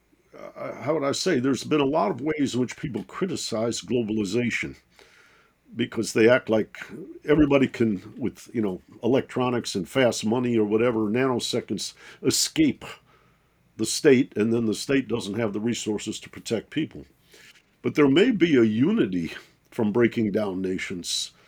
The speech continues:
that the Invisible Republic of the Spirit can be a prelude to. And I, and I do think... Uh, we're, we're seeing some team activity.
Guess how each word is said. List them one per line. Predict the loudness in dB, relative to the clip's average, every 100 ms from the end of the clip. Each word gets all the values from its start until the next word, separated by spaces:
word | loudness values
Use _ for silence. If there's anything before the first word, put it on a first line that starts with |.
| _ -4
that | 0
the | 4
Invisible | 4 4 2 0 0
Republic | 0 2 2 4 0
of | -2
the | -8
Spirit | -6 -2 0 0 -2 -6
can | -4 -2
be | -2
a | -2
prelude | -2 -2 -2 -4 -6
to. | -10 -12 -12 _ _ -20 -20 _ _ _ -6
And | -2
I, | 0 -2 -2
and | -2
I | -2
do | -2 -2 -2
think... | 0 -2 -2 -12 -20 -18 -6
Uh, | -2 -2 -2 -8 -12 -20 -20 _ _ _ _ _ _ _ _ _ _ _
we're, | -4 -4 -2
we're | -4
seeing | -2 0 2 2 0
some | -2 -4
team | -6 -4 0 0 0 -4 -12 -20 -20 -20 -20 _ _ _
activity. | -6 -6 0 0 2 0 -4